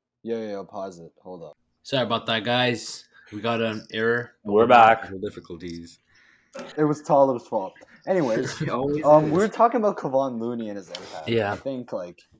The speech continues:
Speaker 1: he, he's just, it, stats
Speaker 2: He's been
Speaker 1: don't
Speaker 2: phenomenal.
Speaker 1: show what these types of players can do, bro. That's all I'm
Speaker 2: Yeah,
Speaker 1: saying.
Speaker 2: honestly. And I just wanna bring up that one game where he, Draymond Green find, fouled out, and this guy, like, helped the team get back into the game.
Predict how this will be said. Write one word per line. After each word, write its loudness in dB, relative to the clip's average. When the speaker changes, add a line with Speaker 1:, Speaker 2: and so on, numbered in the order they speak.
Speaker 1:
he, -12
he's -12
just, -12
it, -6
stats -12
Speaker 2:
He's 2
been 4
Speaker 1:
don't 4
Speaker 2:
phenomenal. 0
Speaker 1:
show 0
what -4
these -8
types 0
of -4
players -6
can -20
do, -18
bro. -20
That's -16
all -10
I'm -8
Speaker 2:
Yeah, -6
Speaker 1:
saying. -8
Speaker 2:
honestly. -14
And 4
I 10
just 6
wanna 2
bring 4
up 0
that 0
one -2
game 0
where 0
he, -6
Draymond 6
Green 2
find, -2
fouled 0
out, 0
and -4
this 0
guy, 2
like, -2
helped -4
the -4
team -4
get -2
back 2
into -6
the -6
game. -4